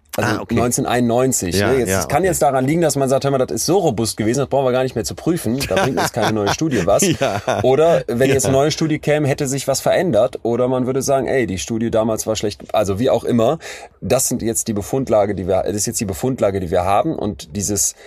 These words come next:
Speaker 1: grundsätzliche, „Du bist schön und hast dadurch Vorteile“, das finden wir immer, immer wieder. Gleich kommt dann noch ein Twist,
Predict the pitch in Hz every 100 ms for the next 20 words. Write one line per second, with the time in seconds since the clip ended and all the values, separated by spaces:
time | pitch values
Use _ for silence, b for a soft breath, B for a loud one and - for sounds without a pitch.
0 | B B - 92 131 190 135 113 101 90
1 | - 87 85 _ - 110 113 127 - 117
2 | 123 - 101 104 113 107 98 98 - 110
3 | 120 90 85 87 123 B B - 104 -
4 | 139 123 113 - 127 120 90 95 87 98
5 | 107 185 - 78 98 107 - 107 101 104
6 | 90 95 - 120 -